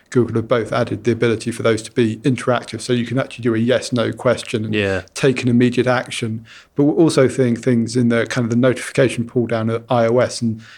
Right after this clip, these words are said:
Speaker 1: there's a couple of applications that caught my attention recently. Fresh Air is a weather forecast one that does nice thing in there.
Speaker 2: Ooh.
Speaker 1: There are currency
Speaker 2: Have a look
Speaker 1: converters.
Speaker 2: at that.
Speaker 1: All the stuff that actually does it in that widget area.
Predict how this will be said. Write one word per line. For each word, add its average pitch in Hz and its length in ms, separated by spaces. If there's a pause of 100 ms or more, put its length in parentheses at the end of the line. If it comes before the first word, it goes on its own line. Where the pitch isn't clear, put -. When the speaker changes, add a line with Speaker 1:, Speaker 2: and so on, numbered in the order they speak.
(140)
Speaker 1:
there's 117 140
a 117 40
couple 120 360
of 107 100
applications 120 520
that 117 80
caught 120 200
my 110 120
attention 113 460
recently. 113 440
Fresh - 460
Air 113 220
is 107 120
a 110 40
weather 113 300
forecast 110 520
one 113 100
that 110 120
does 113 220
nice 113 240
thing 113 140
in 110 120
there. 113 360
Speaker 2:
Ooh. 143 240
Speaker 1:
There 117 240
are 113 180
currency 123 560
Speaker 2:
Have 117 100
a - 100
look 120 360
Speaker 1:
converters. 113 280
Speaker 2:
at 104 60
that. 131 240 (180)
Speaker 1:
All 170 120
the 175 100
stuff - 220
that - 180
actually 139 320
does 127 260
it 131 180
in 139 140
that 127 260
widget 139 360
area. 113 560